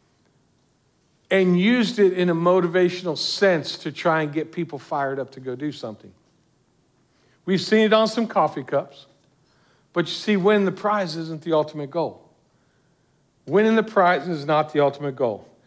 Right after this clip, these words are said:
And we must remember, just as Paul, that the effort wasn't for his own merit.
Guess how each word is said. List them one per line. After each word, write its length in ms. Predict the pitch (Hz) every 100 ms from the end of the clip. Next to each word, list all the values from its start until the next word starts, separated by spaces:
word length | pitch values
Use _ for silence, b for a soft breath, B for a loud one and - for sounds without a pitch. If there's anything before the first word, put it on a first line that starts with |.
| b b -
And 140 | 151
we 120 | 185
must 260 | 233 233 214
remember, 600 | 233 202 175 151 156 156 b b b b _ _ _ _ _
just 360 | 127 196 190 190
as 140 | 165
Paul, 840 | - - 214 165 135 135 - - _ b b b
that 200 | - 156
the 200 | - -
effort 320 | 202 220 226 202
wasn't 440 | 196 202 190 185
for 200 | - 185
his 200 | 175 156
own 240 | 175 175
merit. 360 | 151 151 185 220